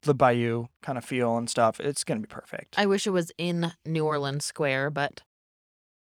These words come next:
Speaker 2: alas, they
Speaker 1: In
Speaker 2: can't just
Speaker 1: Disneyland, it's gonna be very, very close.
Speaker 2: Right, but they can't just, like, build it around New Orleans Square 'cause they have to work within the confines of where it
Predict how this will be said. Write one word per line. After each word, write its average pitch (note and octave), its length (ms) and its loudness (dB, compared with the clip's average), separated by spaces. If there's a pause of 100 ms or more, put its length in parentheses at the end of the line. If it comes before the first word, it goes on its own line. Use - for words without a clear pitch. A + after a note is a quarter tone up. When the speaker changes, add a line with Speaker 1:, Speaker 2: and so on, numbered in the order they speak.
(320)
Speaker 2:
alas, D3+ 460 -2
they D#3+ 120 -2
Speaker 1:
In D3+ 180 2
Speaker 2:
can't D3 180 0
just - 400 -8 (200)
Speaker 1:
Disneyland, D#3 640 2
it's A#2+ 160 -6
gonna D3 200 0
be B2 220 0
very, B2 260 2
very A2+ 220 0
close. - 640 -8
Speaker 2:
Right, E3+ 340 2
but E3+ 120 -6
they F3 140 2
can't F#3+ 300 -2
just, F3+ 220 -6
like, D#3 280 -4
build D#3+ 340 0
it D3+ 260 -4 (240)
around D3 640 0
New D3+ 80 -8
Orleans D3 280 -4
Square D3 200 0
'cause D#3+ 140 -14
they D#3 120 -2
have D#3 140 -4
to D#3+ 100 -2
work D3 240 0
within D3 240 -2
the D3 80 -2
confines D3 560 -2
of D3+ 140 -4
where C#3+ 220 2
it - 60 -6